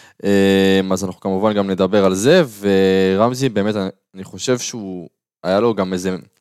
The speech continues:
מימד י-, של יצירתיות, של גיוון, ש-,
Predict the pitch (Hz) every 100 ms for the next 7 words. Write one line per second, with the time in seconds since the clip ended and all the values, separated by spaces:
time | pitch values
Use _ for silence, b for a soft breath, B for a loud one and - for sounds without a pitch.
0 | _ b b b 98 98 101 117 147 139
1 | - 107 107 - 107 101 95 - 104 95
2 | - - 117 139 - 98 90 92 95 101
3 | 143 123 98